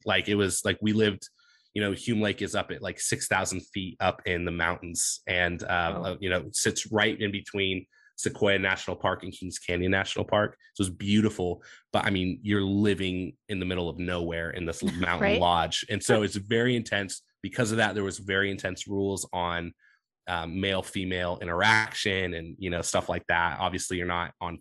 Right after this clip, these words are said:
Speaker 1: phones, you're not watching movies. You make a commitment to not consume any media the entire year. So that entire
Speaker 2: Whoa.
Speaker 1: year, we had no, I mean,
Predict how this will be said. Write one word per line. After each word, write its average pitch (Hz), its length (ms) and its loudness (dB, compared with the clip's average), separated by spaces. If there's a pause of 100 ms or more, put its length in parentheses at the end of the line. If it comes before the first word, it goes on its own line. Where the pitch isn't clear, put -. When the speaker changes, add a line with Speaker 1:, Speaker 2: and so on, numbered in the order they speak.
Speaker 1:
phones, 90 320 0
you're 90 80 -2
not 87 120 -2
watching 87 320 -2
movies. 90 280 -2
You 95 60 -2
make 98 180 -2
a - 40 -12
commitment 92 540 -2 (360)
to - 60 -6
not 87 300 0 (140)
consume 95 400 -4
any 95 160 -2
media 87 420 2
the 87 140 -4
entire 90 480 -2
year. 87 400 -2 (380)
So - 140 2
that 92 180 4
entire 98 420 4
Speaker 2:
Whoa. 95 60 2
Speaker 1:
year, 90 320 0
we 98 180 -6
had 87 340 0 (200)
no, 101 500 0
I 101 80 0
mean, 104 140 -6